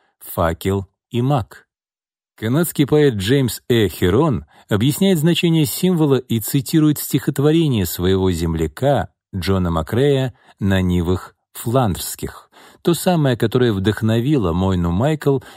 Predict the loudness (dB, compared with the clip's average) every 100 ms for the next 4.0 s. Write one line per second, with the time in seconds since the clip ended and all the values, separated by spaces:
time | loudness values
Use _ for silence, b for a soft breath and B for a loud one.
0 | -2 0 2 0 2 0 2 2 2 0
1 | 0 -2 0 0 0 0 0 0 2 2
2 | 0 -8 b b -8 -2 0 0 0 0
3 | 0 0 0 0 0 0 -2 -4 -6